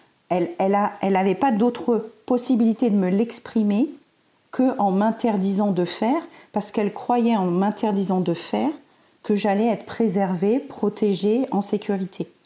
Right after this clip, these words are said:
Et maintenant, on sait que si on veut retenir des règles, des dangers, il faut quand même les comprendre et pas juste les appliquer, euh, parce qu'on nous dit de le faire. Mais à l'époque, c'était pas la norme. À l'époque, c'était pas encore, euh,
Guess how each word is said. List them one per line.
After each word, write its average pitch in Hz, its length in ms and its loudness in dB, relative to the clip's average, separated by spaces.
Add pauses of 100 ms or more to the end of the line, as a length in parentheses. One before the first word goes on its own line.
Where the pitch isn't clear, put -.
(440)
Et 180 80 2
maintenant, 185 440 2
on 220 140 2
sait 277 280 0
que 190 220 0
si 220 260 -2
on 196 120 2
veut 202 180 2
retenir 202 840 2
des 160 220 0
règles, 180 320 0
des 165 140 2
dangers, 160 500 0 (360)
il - 40 -20
faut 190 100 -2
quand 180 140 -2
même 202 180 2
les 165 160 2
comprendre 220 800 0
et 170 80 0
pas 175 220 0
juste 220 300 -2
les 160 200 -2
appliquer, 220 580 -2 (400)
euh, 147 360 -2 (100)
parce - 240 -8
qu'on 165 280 2
nous 165 120 2
dit 165 160 0
de 151 140 -4
le 156 180 0
faire. 277 300 -2 (560)
Mais 175 260 0
à 170 80 2
l'époque, 175 460 0
c'était - 320 -4
pas 170 180 0
la 175 140 2
norme. 208 380 2
À 160 100 0
l'époque, 233 420 0
c'était - 340 -6
pas - 160 -2
encore, 185 520 -2
euh, 156 100 -2